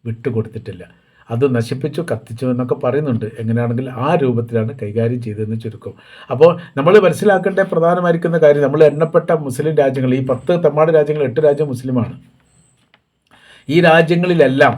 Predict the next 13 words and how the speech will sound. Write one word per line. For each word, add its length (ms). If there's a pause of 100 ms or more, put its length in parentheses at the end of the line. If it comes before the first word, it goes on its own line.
(540)
വലിയ 300
രീതിയിലുള്ള 300 (180)
നാശങ്ങൾ 560
ഉണ്ടാക്കാനുള്ള 480 (100)
ശ്രമം 540 (160)
അമേരിക്ക 400
നടത്തുകയും 520
ആ 100
ശ്രമത്തിൽ 380
അവർ 100 (140)
വിജയിക്കുകയും 460
ചെയ്തു. 160 (320)
അതിൻ്റെ 220